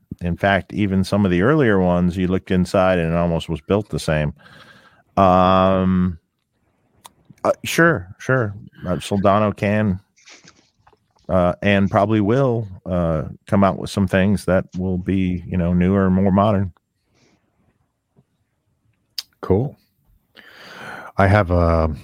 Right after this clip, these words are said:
Speaker 2: an S L O thirty on the way.
Speaker 1: Ah, cool.
Speaker 2: I ordered it, by the way. Just, I think I told you, right?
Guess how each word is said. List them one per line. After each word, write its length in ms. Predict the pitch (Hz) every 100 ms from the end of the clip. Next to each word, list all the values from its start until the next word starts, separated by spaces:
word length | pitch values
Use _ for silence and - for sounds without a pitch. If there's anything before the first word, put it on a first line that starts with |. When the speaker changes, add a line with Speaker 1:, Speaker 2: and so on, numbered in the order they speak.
| - _ - -
Speaker 2:
an 80 | 95
S 180 | 95 -
L 140 | 92
O 100 | 90
thirty 380 | - 98 98 87
on 160 | 80
the 80 | 78
way. 220 | 78 78 73 _ _ _ _ _ _ _ _ _ _ - - - -
Speaker 1:
Ah, 300 | 117 196 160 -
cool. 180 | - - _ _ - _
Speaker 2:
I 80 | 95
ordered 320 | 98 104 87
it, 80 | 85 - _ _
by 120 | 78
the 80 | 82
way. 80 | - - _ _ _ _ _
Just, 240 | - - - _ _ _ _ _ _
I 240 | - - -
think 140 | 123
I 40 | 101
told 260 | 98 87
you, 80 | 78
right? 220 | 82 101